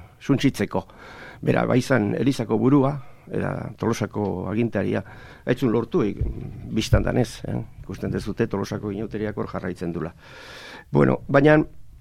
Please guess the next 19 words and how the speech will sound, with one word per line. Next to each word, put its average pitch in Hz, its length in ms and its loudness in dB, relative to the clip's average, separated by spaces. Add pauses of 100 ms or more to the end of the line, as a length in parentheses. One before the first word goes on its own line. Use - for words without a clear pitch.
(720)
eh, - 100 -6
pixkat, 226 480 4
eh, 120 220 4
bai, 113 280 0
horixe 139 340 2
da, 127 240 4
eh, 117 340 4
Donostian, 165 680 8
eh, 117 600 6 (460)
bueno, - 280 -4
San - 180 -2
Sebastiana 110 600 2
festa, 104 840 -2
bueno, 117 380 -4
be-, 110 320 -2 (120)
beste 123 760 -2 (340)
festa 120 320 -8
asko 123 300 -2
bezala, 113 340 0